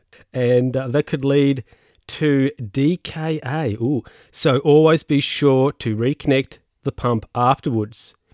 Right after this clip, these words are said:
Talk to your healthcare professional about a plan, including B G checks and possible correction boluses when discussing and recommending, sorry, reconnecting, when disconnecting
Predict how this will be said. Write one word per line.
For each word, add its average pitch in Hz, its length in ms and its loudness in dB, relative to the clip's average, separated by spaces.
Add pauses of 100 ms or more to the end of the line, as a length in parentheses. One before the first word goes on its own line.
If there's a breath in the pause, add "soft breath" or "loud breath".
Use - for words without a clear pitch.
(140)
Talk 196 220 2
to 131 80 -2
your 107 80 -2
healthcare 117 400 0
professional 127 460 -6
about 117 240 0
a 113 40 -2
plan, 131 260 0
including 113 340 0
B 110 240 -2
G 120 220 -2
checks - 320 -8
and 107 180 -4
possible 135 480 -6
correction 127 540 -4 (200 soft breath)
boluses 175 640 -4 (300 soft breath)
when 214 220 0
discussing 185 640 -2 (220)
and 135 120 0
recommending, 127 760 0
sorry, 123 200 -4
reconnecting, 120 720 -2 (640)
when 156 320 0
disconnecting 139 760 -2